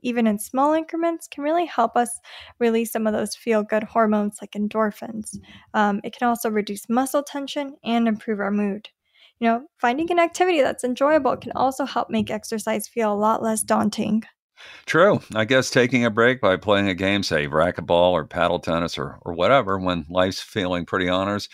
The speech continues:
Speaker 2: isn't such a bad idea. So have you got any other suggestions, perhaps some reading materials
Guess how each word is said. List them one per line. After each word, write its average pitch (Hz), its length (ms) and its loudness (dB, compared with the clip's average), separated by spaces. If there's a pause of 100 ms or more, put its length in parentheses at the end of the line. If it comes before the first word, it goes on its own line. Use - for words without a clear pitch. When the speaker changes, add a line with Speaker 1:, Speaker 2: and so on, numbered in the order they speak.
(200)
Speaker 2:
isn't 117 220 -4
such 123 220 0
a 101 60 -2
bad 117 240 0
idea. 113 600 -2 (320)
So 101 220 4
have 92 180 -2
you 87 60 -2
got 113 240 2
any 139 180 0
other 131 200 2
suggestions, 127 760 -2 (100)
perhaps 120 320 0
some 73 200 -6
reading 110 240 0
materials 127 640 -2